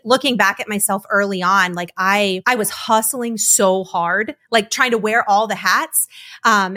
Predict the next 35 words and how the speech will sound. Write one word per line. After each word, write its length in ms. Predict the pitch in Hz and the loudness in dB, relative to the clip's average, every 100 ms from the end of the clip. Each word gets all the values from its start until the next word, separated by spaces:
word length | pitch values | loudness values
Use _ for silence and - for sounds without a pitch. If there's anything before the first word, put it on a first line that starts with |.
| - | -4
and 100 | 220 | -2
I 80 | 226 | -4
think 460 | - 254 220 - - | -4 -6 -6 -14 -8
as 200 | 226 208 | -4 -2
soon 160 | 269 269 | -2 -4
as 120 | 247 | -2
I 100 | 196 | -2
stepped 340 | 202 226 214 | -2 -6 -2
out 180 | 208 202 | 0 0
and 80 | 190 | -2
I 60 | 190 | -6
said, 220 | 190 180 | -6 -6
you 60 | 190 | -8
know, 80 | |
"This 320 | 175 190 220 220 | -4 -2 0 -2
is 160 | 185 | -4
what 220 | 180 196 | 0 0
I'm 100 | 190 196 | 0 -6
pursuing 460 | 208 - 202 180 | -8 -6 -6 -8
full 220 | - 185 | -10 -10
time," 360 | 185 208 190 170 | -6 0 0 0
there 60 | 185 | -8
was 120 | - | -6
kind 180 | 269 403 | -4 -2
of, 60 | |
like, 160 | 214 190 | -4 -6
an, 80 | 185 | -8
almost 280 | 233 311 | -6 -6
an 100 | 180 214 | -8 -8
ease 240 | 214 240 | -8 -6
in 120 | 185 | -4
that. 200 | 160 98 - | -2 -2 -4
I'm 80 | |
like, 160 | 185 - | -10 -6
"Okay, 380 | 220 233 156 | -4 -2 -2